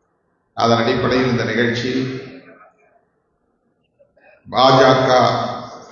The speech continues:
தேர்தல் ஆணையத்தின் கூட்டு சதி, குடியுரிமை பறிக்கும் கூட்டு சதி, எஸ் ஐ ஆர் என்னும் பொருளில் நடைபெற்றுக் கொண்டிருக்கிறது.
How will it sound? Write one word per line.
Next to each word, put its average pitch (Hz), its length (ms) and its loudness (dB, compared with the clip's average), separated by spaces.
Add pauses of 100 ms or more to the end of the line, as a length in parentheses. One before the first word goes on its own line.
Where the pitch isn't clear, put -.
(120)
தேர்தல் 127 440 2
ஆணையத்தின் 117 600 0 (120)
கூட்டு 120 360 -4
சதி, 110 340 -4 (440)
குடியுரிமை 131 640 0
பறிக்கும் 117 480 -2
கூட்டு 113 300 -4
சதி, 104 320 -6 (920)
எஸ் 107 200 -2
ஐ 123 160 4
ஆர் 101 240 2 (840)
என்னும் 117 360 -2
பொருளில் 139 520 2 (600)
நடைபெற்றுக் 110 540 -4
கொண்டிருக்கிறது. 95 600 -8